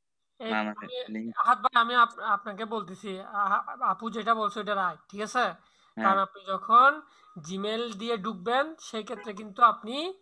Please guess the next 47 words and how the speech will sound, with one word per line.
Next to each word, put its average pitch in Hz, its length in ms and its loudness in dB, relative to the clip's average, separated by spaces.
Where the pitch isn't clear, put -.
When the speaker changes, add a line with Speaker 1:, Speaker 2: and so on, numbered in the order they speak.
Speaker 1:
চব্বিশ 185 320 -2
ঘন্টা 208 260 -2
block 185 440 -8
হয়ে 202 140 -6
যাবেন, 160 260 -8
যদি 165 200 -8
আপু 170 260 -6
বের 190 240 -6
করে 214 200 4
দেয় 175 140 -2
Zoom 175 220 -6
থেকে। 160 260 -12
কিন্তু 214 240 2
এমনি 208 180 4
সরাসরি 254 500 6
ঢুকলে 254 320 2
ওইটা 196 260 6
আপনি 214 380 6
আবার 214 380 10
অন্য 208 220 2
কোনো 196 180 2
ই 214 180 2
দিয়ে 185 160 2
ঢুকতে 185 280 -2
পারবেন, 160 360 4
কিন্তু 226 520 0
Gmail 226 320 4
দিয়ে 254 140 2
যদি 247 160 2
আপনি 220 240 6
একবার 180 300 -2
ই 180 60 -4
করেন, 214 300 4
সেই 233 180 -4
ক্ষেত্রে 208 240 -2
আর 190 60 6
ঢুকতে 175 300 -4
পারবেন 185 280 2
না। 151 220 -8
Speaker 2:
আচ্ছা, 98 500 0
আমার 113 680 0
জুমে 120 260 2
তো 143 100 -4
Gmail 123 440 -2
অ্যাড 120 240 0
করা 101 200 -6
আছে। - 280 -14